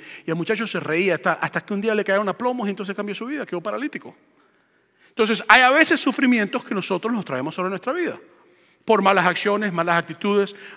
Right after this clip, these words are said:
malos comportamientos, malas decisiones, malas act-, eh, costumbres,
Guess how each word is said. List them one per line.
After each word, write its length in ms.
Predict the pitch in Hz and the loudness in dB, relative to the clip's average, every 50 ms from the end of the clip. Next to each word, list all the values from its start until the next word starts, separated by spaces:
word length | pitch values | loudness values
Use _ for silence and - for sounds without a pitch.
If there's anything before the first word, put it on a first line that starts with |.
| - | -2
malos 240 | - 170 190 185 175 | 2 4 4 4 2
comportamientos, 680 | 190 185 160 175 165 - 170 175 180 185 180 - 175 143 | 0 -2 -4 -4 -4 -4 -2 -2 -2 -2 -2 -4 -6 0
malas 300 | 156 170 190 196 175 143 | 2 2 4 4 2 0
decisiones, 720 | 175 147 151 147 - - 180 170 170 180 214 - - - - - - - - - - - _ | -2 -4 -4 -8 -6 -2 -2 -2 -2 -2 -6 -8 -16 -20 -20 -20 -20 -20 -20 -20 -20 -20 _
malas 600 | - 160 190 202 214 208 208 202 196 - - - - - - - | 0 6 6 8 8 8 6 2 2 -2 -8 -14 -18 -20 -20 0
act-, 400 | - 185 185 - - - - - - | 2 2 2 2 -4 -14 -14 0 2
eh, 320 | 175 175 165 165 165 151 | 4 4 6 4 2 0
costumbres, 720 | - 185 175 - - 233 226 208 202 214 240 269 - - - | -2 -6 -8 -2 0 2 2 2 2 2 0 -2 -6 -12 -14